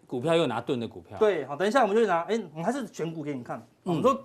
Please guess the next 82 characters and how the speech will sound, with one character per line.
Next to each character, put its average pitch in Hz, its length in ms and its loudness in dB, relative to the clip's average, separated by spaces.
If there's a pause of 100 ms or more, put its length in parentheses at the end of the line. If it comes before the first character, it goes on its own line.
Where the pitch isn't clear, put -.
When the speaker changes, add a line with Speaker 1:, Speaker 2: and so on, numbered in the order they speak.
(100)
Speaker 2:
在 - 140 0
关 294 280 4
键 294 160 4
时 202 200 -6
候 196 160 0
到 233 160 0
底 180 60 0
会 165 40 -2
不 202 60 -4
会 214 80 2
出 208 100 -10
现 196 240 -6
转 147 260 -4
折？ 127 320 -10
我 139 60 -16
们 180 100 -6
讲 226 160 0 (680)
多 294 160 4
头 220 200 4
指 165 180 -8
标， 160 320 -4 (220)
Speaker 1:
嗯。 156 200 -6
Speaker 2:
哦， 110 160 -16
把 139 120 -2
它 147 40 -8
选 139 140 -6
出 151 160 -8
来。 135 60 -6
先 185 100 -6
问 190 100 -4
题 180 140 0
是 175 200 -2
法 151 280 -4
人 143 160 -4
买 156 180 -4
的 131 120 -8
股 123 160 -14
票， 156 280 -6
哦， 127 100 -10
Speaker 1:
嗯 - 20 -8
哼。 135 60 -8
Speaker 2:
比 135 40 -6
较 175 180 0
有 139 140 -2
机 175 180 -8
会 208 140 0
的。 143 120 -4 (180)
Speaker 1:
是。 - 180 -8 (220)
Speaker 2:
选 196 180 0
出 254 80 2
来 240 80 4
给 220 80 -2
你 185 80 -4
看， 196 180 0 (160)
如 277 120 4
果 254 40 8
这 240 80 4
些 294 120 8
股 - 60 -2
票 226 360 8 (640)
它 - 220 4
都 330 120 10
挡 330 220 4
不 180 80 2
住， 214 180 2
这 190 120 -4
些 294 100 4
这 311 100 4
么 269 80 6
强 190 360 -4
的 208 80 2
人 175 180 0
都 214 80 2
挡 135 220 -8
不 139 40 -10
住， 151 140 -8
基 247 140 -4
本 220 80 8
面 247 120 4
很 240 120 0
好 185 160 2
啊， 180 160 0